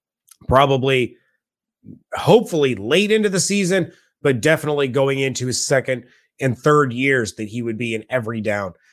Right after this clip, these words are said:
kind of guy. With that, I'm gonna go ahead and get out of here before I continue to cough in all of your poor ears. I appreciate you all putting up with me. I will be back tomorrow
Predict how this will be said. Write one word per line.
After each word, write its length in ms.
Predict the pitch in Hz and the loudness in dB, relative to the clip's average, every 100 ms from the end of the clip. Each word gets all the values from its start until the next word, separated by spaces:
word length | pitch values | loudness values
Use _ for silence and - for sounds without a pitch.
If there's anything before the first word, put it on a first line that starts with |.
| _ _ | _ _
kind 480 | - 120 131 123 113 | -6 2 2 2 -2
of 380 | - 123 113 90 | -4 -4 -2 -2
guy. 400 | 110 113 104 87 _ _ _ _ _ _ _ - - | 0 2 0 -2 _ _ _ _ _ _ _ -10 4
With 240 | 151 180 | 6 6
that, 360 | 180 170 160 - _ _ _ 165 | 4 2 0 -6 _ _ _ 2
I'm 200 | 185 190 | 4 4
gonna 140 | 185 | 4
go 180 | 175 180 | 4 4
ahead 280 | 151 165 151 | 2 0 -2
and 260 | 147 135 | -4 -2
get 160 | 139 143 | -2 0
out 180 | 160 170 | 2 2
of 100 | 147 | 0
here 220 | 135 156 | 0 0
before 320 | 127 117 143 135 | 0 -2 0 0
I 60 | |
continue 420 | 131 127 143 143 | -2 -8 -8 -6
to 100 | 135 | -4
cough 420 | 127 131 139 131 143 | -4 0 0 0 -2
in 120 | 143 | -4
all 240 | 135 143 | 0 0
of 120 | 131 | 0
your 140 | 123 127 | -2 -6
poor 360 | - 127 127 127 | -6 -4 -4 -2
ears. 380 | 135 135 131 - | 0 2 0 -2
I 100 | 131 | -2
appreciate 500 | 120 - 139 - 143 | -2 -6 -8 -6 -6
you 160 | 135 135 | 0 2
all 140 | 127 | 2
putting 320 | - 123 117 | -2 -6 0
up 180 | 180 202 | 2 2
with 160 | 190 175 | 0 0
me. 320 | 185 175 - _ _ _ - | 2 2 -2 _ _ _ 2
I 160 | 233 | 4
will 160 | 254 226 | 4 4
be 100 | 220 | 4
back 380 | 196 180 170 - _ _ - | 2 0 -2 -12 _ _ 0
tomorrow 800 | 170 156 175 214 208 147 117 | 2 4 4 6 6 4 2